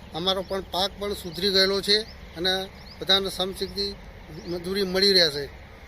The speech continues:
એવું અમારી અભિપ્રાય છે અને પાણીનો કોઈ એ નથી. આવું અમારું ખેડૂતનું કહેવું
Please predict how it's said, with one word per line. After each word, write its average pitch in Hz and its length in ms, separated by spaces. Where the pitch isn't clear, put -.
એવું 185 240
અમારી 190 400
અભિપ્રાય 180 480
છે 185 320
અને 185 320
પાણીનો 196 380
કોઈ 196 320
એ 180 120
નથી. 185 340
આવું 185 280
અમારું 180 340
ખેડૂતનું 214 440
કહેવું 202 320